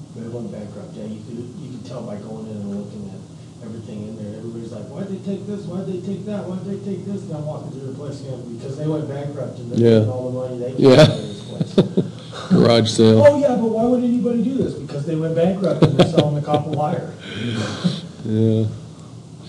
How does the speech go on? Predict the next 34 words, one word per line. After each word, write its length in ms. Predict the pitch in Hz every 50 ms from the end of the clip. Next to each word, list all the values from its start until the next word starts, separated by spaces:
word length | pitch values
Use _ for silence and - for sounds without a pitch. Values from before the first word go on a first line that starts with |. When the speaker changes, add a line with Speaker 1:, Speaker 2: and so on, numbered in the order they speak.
| - - - - - - - -
Speaker 2:
Well, 420 | - 170 170 165 175 185 185 185
we 120 | - 151 139
ju-, 160 | 156 185 -
I 60 | 180 156
guess 280 | 156 175 175 170 - - -
I 60 | 175
just 160 | 165 156 120
learned 240 | 120 143 139 131 110
something 360 | - 127 120 110 120 127 120
that 200 | 120 120 117 -
there, 240 | - 127 120 120 123
there 260 | 123 - 139 135 131
is 160 | 131 135 120
no 480 | 117 123 123 120 120 120 120 117 110 104 107 - - - - - - - - - - - - - - -
northwest 480 | 160 127 123 110 - 123 117 113 -
biofuels 560 | 113 113 113 110 107 107 123 117 110 107 104
dot 220 | 110 113 107 104 107
net. 260 | 120 113 98 87 -
So 360 | - - 156 139 120 - - - - - - - - - - -
you 100 | 139 135
might 220 | 139 139 135 135
say, 120 | 139 143 151
"Oh, 180 | 151 147 139 139
well, 200 | 135 131 123 123 -
too 140 | - 139
bad," 480 | 127 120 131 131 131 127 120 120 127 -
or 200 | - 143 127 127
you 60 | 127
might 260 | 123 123 123 123 123 120
say, 200 | - 131 123 120
"Hey, 360 | 120 147 156 131 101 - - - - - - - - - - - - - - - - - - - - - - - -
here's 140 | 135 123 117
an 80 | 123
opportunity." 600 | 120 117 113 117 113 95 110 113 110 104 87 -